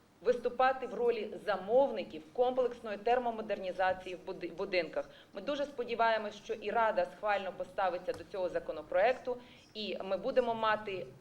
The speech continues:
е, фактично, е, свідомого споживача, який буде, е, управляти своїм житлом ефективно. Також в комітеті, е, розглядається і підготується законопроект про житлово-комунальні послуги,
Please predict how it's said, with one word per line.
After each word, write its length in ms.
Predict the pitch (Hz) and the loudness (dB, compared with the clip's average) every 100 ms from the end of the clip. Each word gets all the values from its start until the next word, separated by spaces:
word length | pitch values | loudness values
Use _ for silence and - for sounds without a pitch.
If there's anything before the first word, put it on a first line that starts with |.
| - - | -20 -6
е, 300 | 175 170 165 165 | 2 4 2 0
фактично, 640 | 190 - 240 233 208 180 - - - - - | -4 -2 -6 -6 -6 -6 -6 -16 -20 -20 -6
е, 160 | 160 160 | -6 -6
свідомого 480 | - 214 269 269 262 | -8 6 6 8 4
споживача, 760 | 247 226 214 214 220 214 208 175 | 2 -2 2 2 2 2 2 2
який 240 | 180 - | -4 -8
буде, 360 | 165 208 254 233 226 | -10 -6 2 2 2
е, 140 | 175 175 - - - - | 0 0 -2 -20 -20 -12
управляти 720 | 214 226 214 208 233 240 233 - - | 2 6 6 6 2 2 -6 -8 -12
своїм 320 | 190 185 180 | -10 -8 -8
житлом 520 | 175 175 190 214 226 - - - | -6 -8 0 2 2 0 -16 0
ефективно. 680 | 180 196 - 175 151 139 135 - - - - - | 0 0 -4 -4 -2 -6 -8 -14 -20 -20 -20 -2
Також 340 | 240 240 311 - | 0 2 0 2
в 60 | |
комітеті, 460 | 262 254 254 269 269 | 0 4 8 6 6
е, 360 | 247 - 202 214 | -2 2 4 4
розглядається 880 | 220 226 226 247 247 240 233 226 226 | 2 0 4 6 6 4 2 0 -2
і 60 | |
підготується 1120 | 214 214 226 208 208 254 254 247 240 220 220 - 175 | -10 -6 -2 -4 -2 -2 -2 0 2 2 0 -6 -4
законопроект 720 | 220 220 208 208 214 240 240 | -2 -2 -4 -2 2 2 0
про 120 | 220 | -6
житлово-комунальні 960 | 196 190 226 214 214 196 190 190 190 196 | -8 -2 0 0 -2 -6 0 0 0 -4
послуги, 600 | 202 190 175 160 156 | -2 -2 0 -6 -8